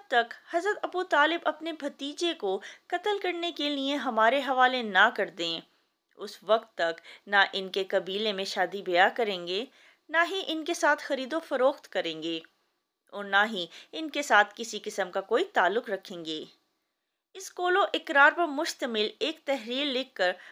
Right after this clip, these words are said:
खाना काबा के अंदर लटका दी गई, ताकि इस तहरीर की अहमियत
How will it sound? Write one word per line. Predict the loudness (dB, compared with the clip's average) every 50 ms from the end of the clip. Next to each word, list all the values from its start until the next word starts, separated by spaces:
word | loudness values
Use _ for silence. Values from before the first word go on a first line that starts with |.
| -20 _
खाना | 0 2 2 2 2 0
काबा | 2 2 2 4 4 2
के | 2 0 -2
अंदर | -2 0 0 2 0 2 2
लटका | 2 0 0 4 4 4 4
दी | 4 0 -8 -6
गई, | -4 -4 -4 -4 -6 -10 _ _ _ _ _ _ _ _ _ _ -8
ताकि | -4 -4 -4 -4 -4 -6 -6
इस | -4 -4 -6 -10 -8 -6
तहरीर | -8 -8 -6 -6 -8 -10 -10 _
की | -12 -14 -14 -6 -6
अहमियत | -6 -6 -4 -6 -4 -2 -2 -2 -4